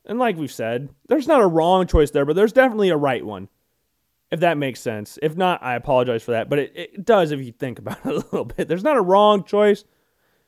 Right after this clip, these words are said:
but there's one you should have picked. Okay? But back to the Gold Cup in Qatar. Qatar has played well.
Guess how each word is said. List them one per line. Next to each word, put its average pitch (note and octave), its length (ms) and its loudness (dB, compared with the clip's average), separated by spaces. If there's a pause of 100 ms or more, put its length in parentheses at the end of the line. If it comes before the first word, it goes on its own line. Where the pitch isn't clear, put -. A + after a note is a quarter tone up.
(560)
but F3+ 120 -8
there's G#3 120 -2
one B3 160 4
you G3+ 100 0
should E3 280 -2
have A2 220 -6
picked. - 400 -16 (580)
Okay? C#3 320 -2 (240)
But B3 140 6
back D#4 160 6
to A#3+ 60 -10
the A3 100 6
Gold F#3+ 340 4
Cup F#3 220 0
in E3 80 -4
Qatar. E3+ 380 0 (440)
Qatar G#3 280 4
has F3+ 100 -2
played C#3 180 0
well. G2 280 -10